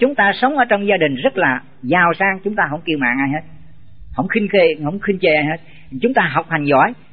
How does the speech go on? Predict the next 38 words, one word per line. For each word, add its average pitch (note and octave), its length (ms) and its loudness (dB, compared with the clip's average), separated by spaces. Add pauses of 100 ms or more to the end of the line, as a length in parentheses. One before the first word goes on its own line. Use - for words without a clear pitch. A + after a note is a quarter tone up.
(140)
chẳng A#3 280 2
kiêu A3+ 140 2
mạn, D3+ 340 2
chẳng F#3+ 280 0
ngạo C#3+ 180 2
nghễ C3+ 200 2
hơn F3+ 200 0
ai D3+ 160 0
hết. F3 180 -2 (320)
Rồi D3+ 460 4
chúng B3+ 140 0
ta, G3 340 4 (300)
ờ, C#3 80 -2 (240)
có A#3 160 6
làm F3+ 320 4
những D3+ 120 -4
cái B3+ 120 2
nghề E3+ 300 4
nghiệp E3+ 180 2 (420)
kinh A3 200 0
tế A#3+ 280 4
dồi F#3 260 6
dào, E3+ 300 6
chúng G#3 120 -8
ta F#3+ 100 0 (100)
cũng C3+ 200 -8
chẳng D#3 220 -2
khinh F3 180 -4
chê D#3+ 80 2 (100)
ai C#3+ 100 -2
hết. D3+ 140 -6 (260)
Nghĩa B2 180 0
là A2+ 220 -2 (320)
mình A#2+ 200 -2 (100)
phải A#2+ 100 -2 (100)
xét A#3 200 0
thấy G3 100 2 (120)
qua F3+ 320 2